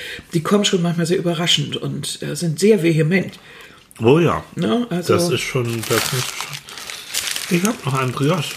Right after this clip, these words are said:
Speaker 2: Wollen wir uns das teilen?
Speaker 1: Ja, aber ich hätte jetzt noch gern, wir haben gestern gefrühstückt.
Speaker 2: Jo, wir haben
Speaker 1: Oh,
Speaker 2: lecker
Speaker 1: wir haben
Speaker 2: gefrühstückt.
Speaker 1: lecker gefrühstückt,
Speaker 2: Ja.
Speaker 1: Leute.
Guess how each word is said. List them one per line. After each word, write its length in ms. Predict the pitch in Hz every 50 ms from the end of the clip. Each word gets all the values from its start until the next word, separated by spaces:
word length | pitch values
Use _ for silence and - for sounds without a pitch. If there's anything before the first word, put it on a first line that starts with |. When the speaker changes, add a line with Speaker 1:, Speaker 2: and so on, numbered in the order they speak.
| -
Speaker 2:
Wollen 140 | - 139 139
wir 60 | 143
uns 100 | 135 -
das 160 | - 135 - -
teilen? 320 | - 107 104 143 226 233 - - - - - - - - - -
Speaker 1:
Ja, 400 | - - - 220 - - 269 240 -
aber 160 | 175 196 214
ich 140 | 214 196 -
hätte 180 | 226 233 233 226
jetzt 200 | 220 208 - - 208
noch 120 | 190 -
gern, 200 | - 202 202 196 185 - - - - - - - - -
wir 280 | 202 202 190 180 170 180
haben 200 | 160 151 160 147
gestern 400 | - - 151 - - 139 139 147
gefrühstückt. 640 | - - - - 110 110 - - - - - - - -
Speaker 2:
Jo, 140 | 120 110 107 107 98
wir 80 | 95
haben 80 | 92 101 107
Speaker 1:
Oh, 180 | - - - 240
Speaker 2:
lecker 260 | 233 226 226 226 -
Speaker 1:
wir 160 | 226 214 196
haben 120 | 214 208 214
Speaker 2:
gefrühstückt. 240 | 214 226 226 233 240
Speaker 1:
lecker 260 | 247 254 - 226 226
gefrühstückt, 600 | 208 208 190 196 196 220 202 208 - 110 - 107
Speaker 2:
Ja. 40 | -
Speaker 1:
Leute. 240 | 165 170 165 190